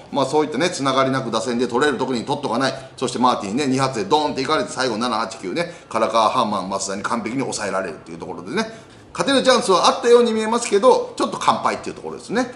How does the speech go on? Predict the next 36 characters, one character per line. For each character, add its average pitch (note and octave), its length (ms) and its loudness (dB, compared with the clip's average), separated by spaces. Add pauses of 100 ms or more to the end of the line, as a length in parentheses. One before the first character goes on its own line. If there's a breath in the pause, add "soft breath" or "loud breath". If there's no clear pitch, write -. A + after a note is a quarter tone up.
(120)
で、 E3 100 4
二 F#3+ 100 4
十 F3+ 140 6
九 D#3+ 120 2
日 C#3 120 0
土 C3+ 80 2
曜 D3 180 8
日、 - 60 2 (120)
一 G#2 120 -8
対 C3+ 160 6
五 A#2+ 140 4
と A2 80 -2
い A2 40 -2
う G#2 40 -2
と G2+ 40 -4
こ F2+ 80 -6
ろ F#2+ 60 -6
で F3+ 80 0
ね。 - 120 -4 (200 loud breath)
オ F3+ 80 6
リ C4+ 80 8
ッ - 40 0
ク - 80 -4
ス、 D#3+ 100 2 (360)
前 A3+ 240 8
日 G#3+ 160 0
の A3 120 2
試 G#3+ 140 4
合 G3 120 8
と F#3 260 6
全 - 300 4
く G3 100 6
同 D3 100 6
じ B2+ 80 4
内 B2 200 4
容。 A#2 400 2